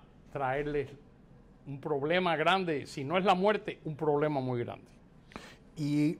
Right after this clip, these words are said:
Speaker 2: al abuelo, a la abuela que le da pena decirle al nieto, ¿cómo le explica?
Speaker 1: Que le,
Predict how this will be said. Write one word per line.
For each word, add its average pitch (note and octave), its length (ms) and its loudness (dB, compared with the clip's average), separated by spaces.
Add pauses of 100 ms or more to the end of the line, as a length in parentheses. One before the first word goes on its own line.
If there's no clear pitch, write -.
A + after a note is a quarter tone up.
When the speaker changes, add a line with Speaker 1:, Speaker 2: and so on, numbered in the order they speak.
Speaker 2:
al B2 420 2
abuelo, C3 460 2
a B2+ 60 2
la B2+ 100 4
abuela C3 360 2
que A#2+ 100 -4
le A#2 100 0
da A#2+ 200 2
pena C3 380 -2
decirle A#2+ 420 -2
al A#2+ 100 -2
nieto, C3+ 320 -6
¿cómo C#3 280 -2
le C3 80 0
explica? B2 560 -2
Speaker 1:
Que D3 100 2
le, C3+ 160 -4